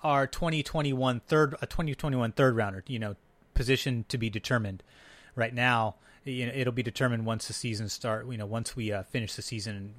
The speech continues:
and figure out where our position is. And Trent Williams is a seven-time Pro Bowl offensive tackle, so he's even better than Joe Staley,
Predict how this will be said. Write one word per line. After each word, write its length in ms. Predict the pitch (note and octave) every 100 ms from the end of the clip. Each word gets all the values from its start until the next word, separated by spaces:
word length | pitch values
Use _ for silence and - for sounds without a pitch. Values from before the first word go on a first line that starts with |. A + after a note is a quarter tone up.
| -
and 180 | A#2 -
figure 260 | A#2+ G#2
out 80 | A2
where 140 | A2+
our 40 | G2+
position 420 | - G2 A2 G#2
is. 220 | F#2+ - - _ _ - - -
And 140 | C3
Trent 280 | - E3+ B2
Williams 380 | E3 A3 D#3 D3
is 160 | D3+
a 60 | B2+
seven-time 580 | - C#3+ C#3 C#3+ B2 A2+
Pro 220 | - G3
Bowl 200 | D3 C3+
offensive 360 | B2+ B2+ A2+ A2+
tackle, 320 | A#2+ A2 A2
so 100 | G#2+
he's 260 | A#2+ F#3 E3
even 400 | C#3 C3+ A2 G2+
better 400 | B2 C#3+ A#2 F#2 - - -
than 160 | A2+
Joe 180 | G#2+ G#2+
Staley, 480 | G#2 B2 G#2+ G2 F#2